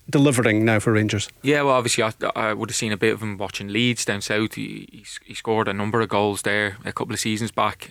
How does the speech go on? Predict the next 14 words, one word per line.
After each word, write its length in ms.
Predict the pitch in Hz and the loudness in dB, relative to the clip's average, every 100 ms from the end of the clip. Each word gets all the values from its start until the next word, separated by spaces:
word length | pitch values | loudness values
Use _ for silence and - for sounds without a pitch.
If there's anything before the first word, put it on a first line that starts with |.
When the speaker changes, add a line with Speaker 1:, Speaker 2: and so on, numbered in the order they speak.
| - | -6
Speaker 2:
Um, 540 | 107 104 101 101 98 - _ _ _ _ _ _ _ | -2 -2 -2 -4 -8 -14 _ _ _ _ _ _ _
I, 120 | - 147 | -6 -2
I, 220 | 160 165 143 | 0 0 0
I 40 | |
think 320 | - 147 - | 0 0 2
you're 100 | 127 | 0
talking 300 | 117 123 113 | 2 2 2
about 100 | 113 | 0
n-, 420 | 107 104 110 117 135 | 0 -6 -8 -10 -6
nursing 340 | 117 113 120 | -4 -4 -6
him 100 | 104 | -6
back 220 | 92 110 | -2 -4
to 80 | - | -4
fitness. 480 | - - 139 147 - | -16 -2 -2 0 -6